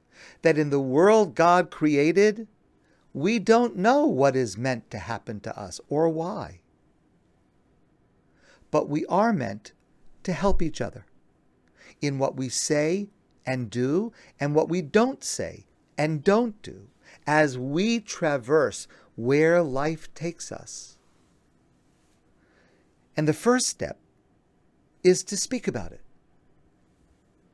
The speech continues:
to learn about this subject, to learn from those who are undergoing this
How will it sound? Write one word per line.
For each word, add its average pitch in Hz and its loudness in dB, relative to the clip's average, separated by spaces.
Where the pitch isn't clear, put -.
to 165 -2
learn 165 0
about 160 0
this 156 -2
subject, - -4
to 170 2
learn 185 4
from 190 0
those 175 4
who 175 0
are 156 4
undergoing 151 2
this 147 0